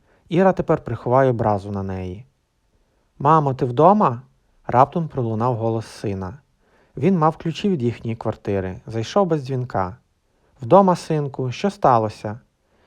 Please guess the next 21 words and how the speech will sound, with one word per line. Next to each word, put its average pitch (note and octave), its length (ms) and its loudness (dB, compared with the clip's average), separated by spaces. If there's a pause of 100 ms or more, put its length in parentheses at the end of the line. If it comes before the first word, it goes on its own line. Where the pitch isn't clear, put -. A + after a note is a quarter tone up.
(200)
«Мамо, C3+ 440 2
я E3+ 240 4
у E3 40 8
вас D3+ 180 4
поки D3+ 300 -4
що C3 200 -6
поживу. A2+ 560 -4 (240)
Ти B2+ 120 -4
не C#3 100 0
проти?» F3 480 4 (680)
«Проти, C3+ 360 4
Вітю. G2+ 440 -6 (220)
Іди B2 220 2
додому E3 400 2
до D3 100 -4
дружини. A2 640 -4 (300)
Там E3 260 2
твій A#2 180 -2
дім». G2+ 380 -10 (560)
«Не D#3 140 0
хочу, A#2 640 2